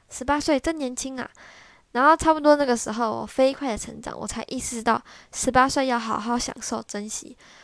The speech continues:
我的朋友大部分都比我大，他们都十九或二十岁，看起来都没什么不同，所以代表十八岁来得慢去得快，剩下一个多月了。因此，今天要分享的书叫做《十六岁的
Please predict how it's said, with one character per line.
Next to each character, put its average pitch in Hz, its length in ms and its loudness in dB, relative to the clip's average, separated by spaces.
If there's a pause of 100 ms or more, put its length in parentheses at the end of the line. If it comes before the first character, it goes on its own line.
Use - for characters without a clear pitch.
(140)
我 233 100 0
的 240 160 4
朋 233 220 -2
友 262 160 2
大 247 180 2
部 233 80 -4
分 240 160 0
都 226 140 0
比 202 160 -6
我 202 180 -4
大， - 140 -6
他 269 160 0
们 254 100 0
都 240 140 0
十 214 220 -6
九 214 180 -6
或 226 220 -8
二 226 100 -4
十 - 160 -8
岁， - 260 -4 (320)
看 320 200 -2
起 262 80 -2
来 226 80 0
都 233 120 0
没 214 160 -2
什 220 140 -8
么 220 60 -12
不 233 120 -6
同， - 240 -8 (280)
所 - 120 2
以 269 60 8
代 254 160 4
表 240 220 -4
十 - 260 2
八 359 260 4
岁 320 360 4 (300)
来 208 180 2
得 302 160 0
慢 311 260 0
去 - 220 -6
得 226 140 -14
快， - 300 -12 (240)
剩 311 240 -4
下 285 140 -4
一 - 80 -14
个 240 100 -6
多 220 280 -8
月 226 160 -4
了。 - 160 -12
因 339 180 -6
此， - 260 -4 (360)
今 349 260 -4
天 339 200 -6
要 311 120 -6
分 240 180 -8
享 220 160 -10
的 208 120 -14
书 220 280 -10
叫 220 160 -10
做 220 260 -2 (280)
《十 - 360 -6
六 302 220 0
岁 240 240 -4
的 220 160 -12